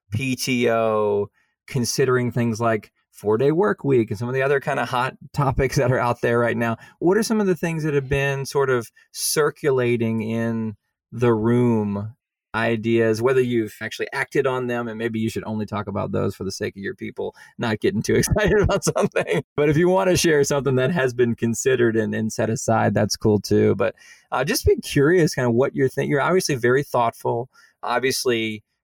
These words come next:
you care about your people deeply, and so must your executives. Otherwise, you guys wouldn't, right, <laughs> mesh. And so what are you thinking about just in ways to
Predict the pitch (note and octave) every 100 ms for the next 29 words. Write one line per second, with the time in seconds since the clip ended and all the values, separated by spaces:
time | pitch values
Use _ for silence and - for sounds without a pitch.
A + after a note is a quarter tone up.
0 | _ A2 G#2 D3 C3+ A#2+ A#2+ A#2+ B2+ A#2+
1 | A2 A#2 B2 A#2 A#2+ A2+ A2 G2+ - C3+
2 | C3+ B2+ B2 A#2+ A#2+ A#2+ A2+ G#2 A2 -
3 | A#2 A2 A2 A2+ A2 A2 G#2+ G#2 - _
4 | _ A#2 A#2 A#2 G#2 G#2+ - G2 A2 G2+
5 | G2+ - A#2 G#2+ G2 C#3 G#3 D3+ - -
6 | - C3+ D3 C3 G3 - - C3 D#3 -
7 | - - C3+ - D3 C#3+ C#3+ G#3+ A3+ -
8 | D3 D#3 D#3+ C3+ B2 - B2 A#2 A#2 B2
9 | - C3 A#2 A2